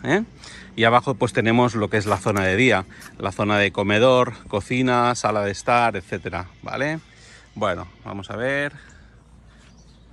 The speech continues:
un poquito la visión desde aquí arriba de lo que es la, la zona de la piscina y las, y las vistas al mar.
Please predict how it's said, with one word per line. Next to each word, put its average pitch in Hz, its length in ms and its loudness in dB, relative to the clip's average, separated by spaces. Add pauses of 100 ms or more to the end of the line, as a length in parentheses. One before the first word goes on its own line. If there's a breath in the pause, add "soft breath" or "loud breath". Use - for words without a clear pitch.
(2500 soft breath)
un 107 100 -12
poquito 104 460 -6
la 98 100 -4
visión 107 300 -4
desde 101 240 -2
aquí 92 160 -4
arriba 101 320 -2
de 98 80 -2
lo 95 100 -6
que 104 100 -8
es 95 120 -8
la, 95 420 -2 (340 loud breath)
la 98 160 -2
zona 107 280 -2
de 98 40 0
la 95 120 0
piscina 135 720 -4
y 101 80 -10
las, - 520 -8 (440 loud breath)
y 107 100 -6
las 101 160 0
vistas 104 260 -8
al 101 140 -2
mar. 143 440 -10